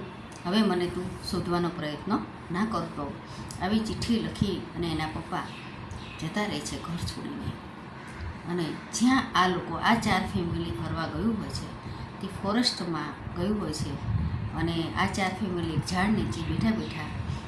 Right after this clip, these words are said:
એ લોકો વાતો કરતા હોય છે અને એના બાળકો બધા ક્રિકેટ રમતા હોય છે.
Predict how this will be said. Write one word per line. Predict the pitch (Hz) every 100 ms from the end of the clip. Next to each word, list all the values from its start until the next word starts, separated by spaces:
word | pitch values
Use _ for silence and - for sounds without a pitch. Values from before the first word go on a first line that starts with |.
| -
એ | 175
લોકો | 170 170 170 165 - - -
વાતો | 156 240
કરતા | - 160 - 151
હોય | 151
છે | 160 170
અને | 147 - 160
એના | 185
બાળકો | 214 156 147 160 - - - -
બધા | - - - - - -
ક્રિકેટ | 110 123 165 -
રમતા | 151 143 156
હોય | 143 147
છે. | 160 -